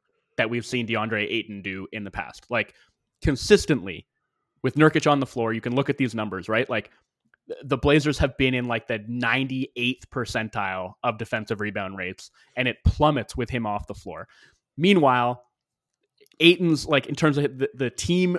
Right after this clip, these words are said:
rebounding numbers with him on the floor, they're consistently below average last year.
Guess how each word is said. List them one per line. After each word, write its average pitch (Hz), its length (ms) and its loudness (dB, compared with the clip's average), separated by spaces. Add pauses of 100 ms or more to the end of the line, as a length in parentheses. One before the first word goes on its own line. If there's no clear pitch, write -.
rebounding 156 460 6
numbers 151 320 2
with 135 100 2
him 147 160 0
on 143 120 2
the 139 40 -2
floor, 143 320 2
they're 131 140 0
consistently 151 640 -2
below 120 300 0
average 110 360 0
last 131 280 2
year. 143 280 2